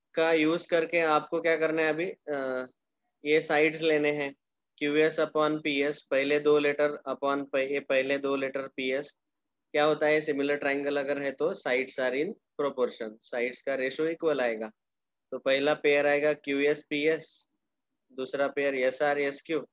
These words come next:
इन दोनों, ये दोनों ही काफी है हमारे लिए, क्योंकि हमें इतना ही prove करना है कि क्यू एस square equal to P S into S आर। तो एक,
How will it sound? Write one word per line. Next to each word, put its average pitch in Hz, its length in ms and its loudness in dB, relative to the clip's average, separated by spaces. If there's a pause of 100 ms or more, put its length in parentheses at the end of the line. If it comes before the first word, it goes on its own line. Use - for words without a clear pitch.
(220)
इन 175 220 0
दोनों, 175 500 2
ये 165 160 2
दोनों 170 300 2
ही 180 60 2
काफी 160 400 2
है 156 140 2
हमारे 131 380 -2
लिए, 131 220 -6 (580)
क्योंकि 147 260 -2
हमें 156 460 2
इतना 165 240 0
ही 170 100 2
prove 156 240 0
करना 147 280 0
है 151 140 0
कि 160 120 -4
क्यू 147 260 -2
एस 147 140 4
square 151 280 2
equal 147 320 -2
to 156 120 2
P 143 100 0
S 139 160 -2
into 139 180 -4
S 123 280 -2
आर। 107 80 -6
तो 131 220 -8
एक, 147 280 0